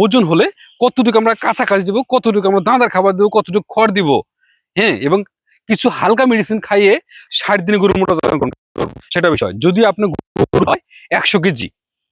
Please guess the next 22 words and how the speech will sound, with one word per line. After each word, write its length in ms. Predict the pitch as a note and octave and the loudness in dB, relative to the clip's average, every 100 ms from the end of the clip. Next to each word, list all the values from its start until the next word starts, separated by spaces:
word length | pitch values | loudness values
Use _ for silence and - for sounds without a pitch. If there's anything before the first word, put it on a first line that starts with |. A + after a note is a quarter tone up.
| _ _ _ _ | _ _ _ _
আপনার 200 | - D#3+ C#3+ | -4 -2 2
গরু 160 | F3+ G#3 G3 | 4 6 4
ওজন 180 | F#3+ G#3 | 2 0
যদি 140 | E3+ F3 E3 | 0 -2 -2
একশো 200 | G3 - F#3 | -4 -6 -4
কেজি 180 | F3+ E3 | -2 0
হয়, 180 | C#3+ D4 - - - B2+ | 2 0 -2 -20 -14 -2
দশের 320 | F3+ G3+ A#3 A3+ F3+ F3+ | 0 2 0 -2 0 -2
এক 60 | D#3 | -2
ভাগ 120 | E3+ G3+ | -4 -2
আমরা 160 | F3 D#3+ F3+ | -2 -2 -4
কি 80 | G3+ | -4
কাঁচা 200 | A#3 - G#3 | -4 -2 -2
ঘাস 120 | D#3+ C3+ | -2 -2
দিব, 120 | B2+ E2 _ _ _ - _ _ _ _ B2 | -4 -6 _ _ _ -20 _ _ _ _ -6
দশ 280 | A#2+ F#3 - | 0 2 0
কেজি। 240 | F3 A#2 E2 - _ _ _ - - _ - D3 | -2 -4 -6 -18 _ _ _ -20 -20 _ -2 -2
একশো 180 | - E3+ | 0 0
কেজি 160 | G3 | 2
ওজন 80 | G#3+ F3 | 2 4
হলে 140 | G#3+ F#4+ E3 | 4 2 -2
আমরা 200 | E3 | -2